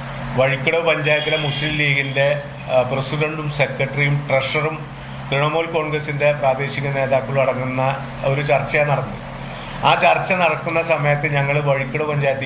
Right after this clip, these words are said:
ഇരുപത്തിനാല് വാർഡുകളുള്ള വഴിക്കടവ് പഞ്ചായത്തിൽ നാല് സീറ്റാണ് ഞങ്ങൾ ആവശ്യപ്പെട്ടത്.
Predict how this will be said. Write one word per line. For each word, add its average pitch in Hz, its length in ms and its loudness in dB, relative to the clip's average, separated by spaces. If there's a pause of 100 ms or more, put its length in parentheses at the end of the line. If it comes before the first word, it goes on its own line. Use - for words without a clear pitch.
ഇരുപത്തിനാല് 143 640 0
വാർഡുകളുള്ള 135 600 2 (600)
വഴിക്കടവ് 139 540 0
പഞ്ചായത്തിൽ 131 500 0 (160)
നാല് 143 380 2
സീറ്റാണ് 139 500 0
ഞങ്ങൾ 127 180 0 (100)
ആവശ്യപ്പെട്ടത്. 117 520 0